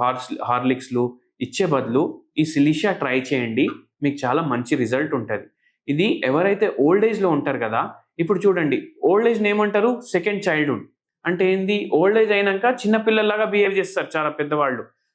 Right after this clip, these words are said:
So, వాళ్ళకు కూడా ఈ బోన్ ప్రాబ్లమ్స్ కానీ, గట్ హెల్త్ కానీ,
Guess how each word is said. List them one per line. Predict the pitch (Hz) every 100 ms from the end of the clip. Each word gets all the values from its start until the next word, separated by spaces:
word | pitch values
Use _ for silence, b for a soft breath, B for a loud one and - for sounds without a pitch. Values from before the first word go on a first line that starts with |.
| _ _ -
So, | 190
వాళ్ళకు | 190 151 180 208
కూడా | 196 202
ఈ | 185
బోన్ | 147 156 156
ప్రాబ్లమ్స్ | 160 143 139 139 131 147
కానీ, | 131 131 127 127
గట్ | 139 -
హెల్త్ | 135 131 127
కానీ, | 127 123 123 123 123